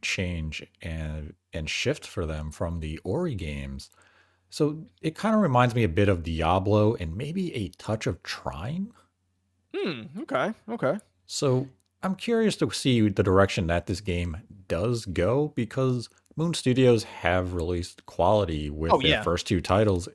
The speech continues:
Speaker 1: but this is such a huge departure from Ori games that I'm definitely curious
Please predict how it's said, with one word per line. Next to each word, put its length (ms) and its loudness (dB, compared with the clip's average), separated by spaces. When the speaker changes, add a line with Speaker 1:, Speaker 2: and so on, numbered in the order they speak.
Speaker 1:
but 220 -6
this 180 -6
is 120 -4
such 220 -4
a 60 -4
huge 840 -6
departure 760 -4
from 300 -4
Ori 320 0
games 400 -2
that 120 -2
I'm 280 -2
definitely 260 -2
curious 440 2